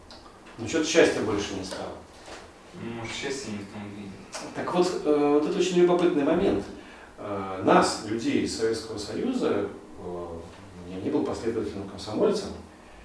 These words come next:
Speaker 1: э, но слова, слова «общее благо», они меня как-то не оставляли равнодушным.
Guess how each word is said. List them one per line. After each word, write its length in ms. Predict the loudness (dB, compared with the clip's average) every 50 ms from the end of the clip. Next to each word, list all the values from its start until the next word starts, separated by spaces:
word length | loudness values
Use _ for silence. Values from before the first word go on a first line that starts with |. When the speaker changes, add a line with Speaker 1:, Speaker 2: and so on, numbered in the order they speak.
| -20 -20 -20 -20 -20 -20 -14
Speaker 1:
э, 300 | -12 -8 -8 -6 -8 -8 -10 -12 -10 -10
но 380 | -4 2 4 4 6 6 4
слова, 340 | 2 2 2 2 2 4 4
слова 280 | 4 6 8 8 10 10
«общее 300 | 8 6 6 4 4 6
благо», 280 | 8 8 8 10 8
они 160 | 8 6 8
меня 260 | 8 8 8 8 4 4
как-то 560 | 2 2 2 2 2 2 4 4 4 2 2 -4 -8 -16 -20 -20 -20 -20 -20 -18 -18 -18 -16 -8 -2
не 100 | 0 2
оставляли 380 | 2 4 4 4 4 6 4
равнодушным. 600 | 4 2 0 -2 -2 -4 -6 -6 -8 -12 -14 -16